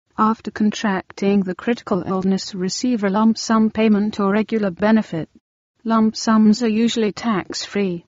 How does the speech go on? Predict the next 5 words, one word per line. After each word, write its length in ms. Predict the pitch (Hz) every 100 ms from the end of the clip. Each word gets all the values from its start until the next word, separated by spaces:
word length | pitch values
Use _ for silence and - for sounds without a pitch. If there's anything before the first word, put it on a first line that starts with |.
| _ _ _ _ 214
Insurance 680 | 214 - 247 214 220 214
companies 560 | - 196 196 202 185 180
also 420 | 226 240 - 208
pay 260 | - 202 180
benefits 760 | 202 220 214 - - - -